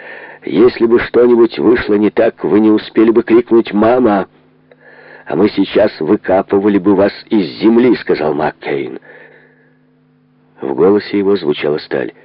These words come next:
«Я же сказал, три тысячи, как обычно, разве не так?» «Просто я чувствовал, что всё нормально.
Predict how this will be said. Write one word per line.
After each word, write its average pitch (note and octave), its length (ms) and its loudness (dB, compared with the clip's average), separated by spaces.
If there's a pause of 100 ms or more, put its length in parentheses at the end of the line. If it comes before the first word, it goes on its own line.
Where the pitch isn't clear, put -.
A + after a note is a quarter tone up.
(800)
«Я - 320 -2
же D#2 160 -6 (100)
сказал, C#2+ 560 -4 (140)
три G2+ 280 2 (160)
тысячи, F#2+ 680 -2
как - 340 -4
обычно, F#2+ 640 0
разве F#2+ 260 0
не G2 100 0
так?» - 340 -4 (1800)
«Просто - 380 -10
я C2+ 220 -6
чувствовал, - 640 -6 (760)
что C2+ 200 -6
всё D#2 180 -2
нормально. C#2+ 640 -4